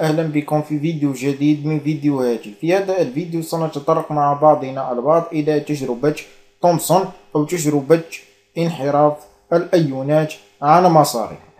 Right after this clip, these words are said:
لاحظ معي في هذا الفيديو إيكغيك يساوي أو إم الذي هو انحراف الأيونات، وإكس البعد بين نقطة انطلاق الأيونات ونقطة انحراف الأيونات هو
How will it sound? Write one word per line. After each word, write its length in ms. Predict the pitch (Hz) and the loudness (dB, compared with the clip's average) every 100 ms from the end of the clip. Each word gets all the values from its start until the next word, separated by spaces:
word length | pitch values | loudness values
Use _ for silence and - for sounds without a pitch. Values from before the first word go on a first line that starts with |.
| _ _ _ _ | _ _ _ _
لاحظ 340 | 214 214 185 170 | 4 4 2 2
معي 260 | 165 165 | 2 2
في 260 | 156 139 135 | 0 -4 -2
هذا 280 | 139 123 - | -2 -2 -6
الفيديو 540 | 110 104 120 143 220 - - _ 175 | -10 -8 -10 -6 -6 -8 -18 _ -8
إيكغيك 480 | 165 175 226 - | -2 2 2 0
يساوي 400 | 190 - 185 151 - | -8 -2 2 2 0
أو 120 | 139 - | -6 -2
إم 200 | 151 151 | -2 0
الذي 340 | 131 131 127 | -4 -6 -6
هو 260 | 120 131 139 - | -6 -6 -6 -6
انحراف 440 | 214 170 160 151 - | -6 -4 2 2 0
الأيونات، 540 | - 131 123 135 160 143 | -8 -10 -8 -6 -8 -6
وإكس 580 | 143 185 180 - - - 143 | -6 -6 -8 -8 -8 -10 -8
البعد 440 | 131 151 165 110 - - - | 0 6 6 6 -6 -20 -18
بين 400 | 127 156 147 139 123 - _ _ | -2 0 0 -2 -4 -8 _ _
نقطة 340 | 156 175 - - | -4 -2 -4 -4
انطلاق 420 | 165 151 147 151 143 | -8 -2 2 2 0
الأيونات 720 | 143 151 139 135 147 160 - - - 135 | -2 -2 -2 -2 -2 -2 -4 -16 -16 -4
ونقطة 1200 | 139 143 147 - - _ - 143 151 - 151 151 - - | 4 4 4 -2 -18 _ -6 -6 -6 0 0 0 -10 -8
انحراف 540 | 151 143 139 131 135 135 - - | -6 -6 -4 0 0 -2 -10 -2
الأيونات 840 | 160 160 160 143 131 139 151 - | -2 2 2 2 -2 -2 -4 -4
هو 400 | 143 139 143 151 | -4 0 4 4